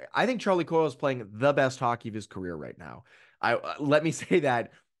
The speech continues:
for the record. Like, I think Charlie Coyle is phenomenal right now.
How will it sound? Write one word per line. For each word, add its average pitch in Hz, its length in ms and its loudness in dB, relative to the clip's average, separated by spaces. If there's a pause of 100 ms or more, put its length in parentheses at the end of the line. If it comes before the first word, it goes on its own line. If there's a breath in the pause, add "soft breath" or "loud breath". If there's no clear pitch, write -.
(280)
for 165 120 6
the 139 120 0
record. 104 420 -6
Like, 101 160 -6
I 135 140 4
think 190 160 0
Charlie 156 280 -2
Coyle 131 380 -2
is - 220 -12 (260)
phenomenal 104 960 -6 (300 soft breath)
right 95 200 -2
now. 82 300 -10